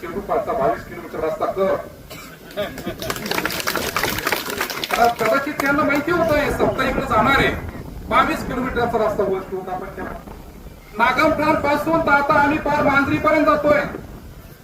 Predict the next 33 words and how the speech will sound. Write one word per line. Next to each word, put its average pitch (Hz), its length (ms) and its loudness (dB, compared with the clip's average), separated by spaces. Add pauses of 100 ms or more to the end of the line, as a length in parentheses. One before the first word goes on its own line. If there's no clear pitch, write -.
(280)
कुणी 220 160 0
गेलं 262 220 0
मला 277 220 4
माहित 277 240 0
नाही 320 120 2
एवढ्या 294 220 6
आठ 277 200 4
पंधरा 254 260 0
दिवसामध्ये, 220 540 0
परंतु 262 440 -2
वन 330 200 6
स्ट्रोक 311 340 4
रस्ता - 240 -2
झाला. - 140 -12 (1080)
नागमठाण 320 540 2
पासून 302 400 2
तर 302 100 4
बाळे 302 240 2
घोगरावचा 294 500 2
रस्ता 277 260 -2
झाला. 262 180 0
आणि 269 160 4 (180)
काल 269 340 4 (920)
आता 240 200 -2
इथं 254 440 -2 (120)
सभापतीने 247 540 -2
काही 247 220 -4
गोष्टी 226 380 -2
कबूल 240 320 0
केल्या 240 220 0
म्हणून 220 220 0
मी 226 120 -2
सांगेन, - 460 -4